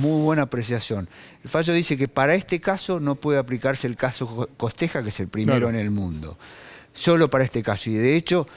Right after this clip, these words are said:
Speaker 1: ya hay un antece-, o dos antecedentes en el país. Uno,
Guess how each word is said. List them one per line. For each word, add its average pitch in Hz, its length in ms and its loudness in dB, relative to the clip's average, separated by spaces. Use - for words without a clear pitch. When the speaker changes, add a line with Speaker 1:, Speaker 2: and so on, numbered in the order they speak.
Speaker 1:
ya 107 160 0
hay 123 80 4
un 117 80 2
antece-, 110 400 -2
o 131 160 2
dos 254 280 -2
antecedentes 92 760 -4
en 90 80 -2
el 90 80 -6
país. 90 400 -4
Uno, 196 400 2